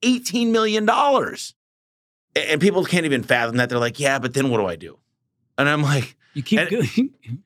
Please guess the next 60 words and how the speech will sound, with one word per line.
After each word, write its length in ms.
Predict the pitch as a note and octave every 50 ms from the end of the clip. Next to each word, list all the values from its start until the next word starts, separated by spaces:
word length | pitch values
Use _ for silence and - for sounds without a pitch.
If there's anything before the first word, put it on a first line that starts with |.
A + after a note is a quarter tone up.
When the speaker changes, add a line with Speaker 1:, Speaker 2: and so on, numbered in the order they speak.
| _ _ -
Speaker 2:
What 100 | C#3 D3
do 60 | E3
you 60 | E3+
wanna 220 | F3+ B3+ E4+ F4+
do? 240 | B3+ F#3 C#3 A#2+ A#2+ G2+ - -
<laughs> 100 | - -
Speaker 1:
Well, 140 | A#2 D#3+ -
that's 300 | - - D3+ D#3+ F#3 -
the 60 | D3+
thing 240 | _ - D#3 D#3 D3
is 140 | C#3 A#2+ A2 B2
I 60 | A#2+
tell 180 | A2+ - A#2+ G#2+
people, 280 | A#2+ A#2 F#2+ A2 G#2+
"What, 220 | G#2 A#2 B2 - A#2+
what 140 | A#2+ C3
do 40 | C#3
you 80 | C#3 C3
wanna 200 | B2+ B2 A#2 A2+
do 120 | G#2+ G#2+
after 300 | G2 G2+ A2 - - F#2+
this? 240 | E2+ E2 D#2 D2+ -
Who 160 | - - B2+
do 40 | A#2+
you 60 | B2
wanna 160 | A#2 A2+ A2
spend 280 | G2+ - - G#2+ G2+ F2
time 260 | - G2 G2 G2 G2
with? 160 | F#2 D2+ D2
Who 140 | - - B2 A#2
do 40 | A#2
you 80 | A#2
wanna, 280 | A2+ A2+ G#2+ G2+ G2 G2 - - _ _ _ _ -
wh-, 200 | - G2+ - -
do 120 | G2 F#2+ A2
you 60 | G#2
wanna 180 | G#2 G#2+ G#2 G#2
take 200 | - - G#2 G2
care 140 | - G#2+ G#2
of 80 | F#2+
any 160 | G2+ G2+ G2
employees 420 | F#2+ F#2 F2+ - G#2 G#2+ G2+ F#2+ F#2
that 60 | F#2+
helped 200 | F2+ G2 F#2 F2
you 60 | G2+ F2+
get 180 | E2+ G#2 G2+
here? 160 | - - F#2+
Do 60 | E2+ E2+
you 60 | F2
wanna 140 | F#2+ G2+ G2+
do 120 | F#2 G2+
anything 180 | G2+ G2 G2 F#2
for 140 | - -
your 100 | G2 F#2
parents 400 | F2 - - G#2+ G2+ G2 F2 -
or 60 | - F#2
your 100 | F2+ E2+
siblings 480 | - - G#2 F#2 F#2+ F#2+ F2+ E2+ D#2+
or 60 | F#2
your, 160 | F#2 F2+ E2+